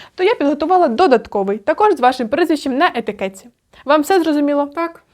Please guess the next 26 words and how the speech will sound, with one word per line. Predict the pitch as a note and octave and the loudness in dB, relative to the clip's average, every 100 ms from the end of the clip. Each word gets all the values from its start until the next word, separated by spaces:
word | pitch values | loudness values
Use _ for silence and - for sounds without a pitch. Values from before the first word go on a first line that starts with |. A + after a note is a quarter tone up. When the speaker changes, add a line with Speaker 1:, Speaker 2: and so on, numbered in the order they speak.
| _ | _
Speaker 1:
Тоді | - A#3 C4 | -6 0 2
розкажіть | B3+ C4+ B3 G#3+ | 2 -2 -2 -6
мені, | G#3 G3 | -6 -2
будь | F#3+ | 0
ласка, | A3 D#4+ - | 2 0 -4
як | A3 A#3+ A#3+ | -2 0 0
ви | |
будете | G3+ A3+ A3+ | -4 -4 -2
завтра | A3+ A3+ | -4 -4
збирати | G#3 G#3 G#3 G#3 | -4 -2 -2 -4
сечу | A3 A3+ F4 C#4+ | -4 -4 -4 -4
на | A#3 | -6
сімнадцять | - G#3+ G#3+ C4+ _ | -4 -4 -4 -6 _
кетостероїдів? | E4 D4+ - F#3+ F#3 F3+ G3 _ _ _ - | -6 -6 -4 -2 -2 -4 -12 _ _ _ -8
Speaker 2:
Завтра | C4+ C4+ C#4 B3+ | -2 -2 -4 -10
о | C4 | -10
шостій | E4 F#4+ - | -10 -12 -12
годині | C4 B3+ D#4 D4 | -10 -8 -6 -6
ранку | B3+ A#3+ A#3+ A#3+ | -4 -6 -8 -10
мені | C4 | -8
необхідно | C#4 C4+ C4 C4+ A#3+ | -6 -8 -8 -10 -8
звільнити | A#3 B3+ C4+ B3 B3 | -8 -6 -6 -8 -12
сечовий | A#3+ C4+ C4 | -16 -8 -6
міхур | B3+ B3+ D#4+ | -6 -8 -10
в | C#4 | -6
унітаз. | C4+ C4+ G#3 - | -8 -8 -12 -12